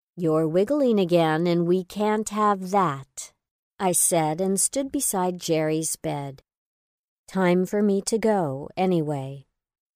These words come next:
"No," the girl cried as I scooted up and away from her. "Don't ask me where this came from,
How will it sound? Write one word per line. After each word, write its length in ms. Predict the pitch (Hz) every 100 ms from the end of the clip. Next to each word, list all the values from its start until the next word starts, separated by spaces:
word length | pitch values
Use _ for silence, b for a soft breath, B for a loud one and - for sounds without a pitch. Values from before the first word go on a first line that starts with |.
| _ _ _ _ _ _ _ _
"No," 880 | 247 240 262 269 285 320 294 240 185 B B _ _ _ _ _ _ _ _ -
the 160 | 165
girl 320 | 160 175 151 151
cried 460 | - 160 147 151
as 160 | 170 160
I 120 | 170
scooted 580 | 170 - - 240 302 240
up 260 | 185 185 208
and 160 | 202
away 300 | 202 190 156
from 280 | 143 156 143
her. 440 | 131 135 131 143 _ _ _ _ _ _ _ _ _ _ _ _ _ _ _ _ _ _ _ _ _ _ _ _ _ _
"Don't 220 | - 254 262
ask 320 | 247 - -
me 160 | 226
where 240 | 226 220 202
this 220 | 202 -
came 280 | - 214 196
from, 480 | - 190 175 175